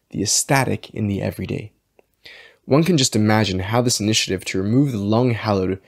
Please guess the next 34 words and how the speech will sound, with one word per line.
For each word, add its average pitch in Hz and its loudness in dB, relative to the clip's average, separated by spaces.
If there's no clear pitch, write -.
spiritual 135 2
and 98 0
intellectual 98 0
paywalls, 101 2
guarding 143 4
access 120 -2
to - -4
an 113 2
immediate 117 2
awareness 107 2
of 92 -6
the 98 -4
presence 117 0
of 90 -12
the 104 -8
divine, 95 -2
essentially 110 0
a 117 2
democratization 113 2
of 95 -10
God, 110 2
went 143 2
over 123 4
with 101 0
the 98 -6
pre-existing 104 0
religious 95 -2
establishments 120 0
and - -8
power 127 0
structures 90 -4
of 90 -10
his 95 -6
day. 98 2